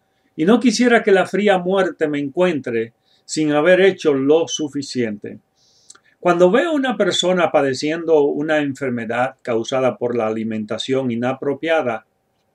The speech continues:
me motiva más para educarle y prepararle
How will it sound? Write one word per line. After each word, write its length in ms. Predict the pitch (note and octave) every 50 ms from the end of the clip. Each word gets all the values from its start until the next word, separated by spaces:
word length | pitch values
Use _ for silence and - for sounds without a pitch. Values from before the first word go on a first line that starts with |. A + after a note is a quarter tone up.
| _ _ _ -
me 100 | C3+ D3
motiva 460 | D#3+ F3 E3+ E3+ G#3 G#3 G3+ G3+ F#3
más 520 | F#3 F#3+ G3 F#3 F#3+ - - - - - _ _ _ _ _ _ _ _ _ _ _ _ -
para 200 | C3 B2+ C3+ C3+
educarle 480 | C3 C#3 C3 B2+ D#3+ D#3+ D#3+ D3+ D3 C#3
y 20 |
prepararle 800 | B2 - C3 B2 B2+ B2+ B2 C3+ D3 D3+ C#3 A#2+ A#2 B2 - -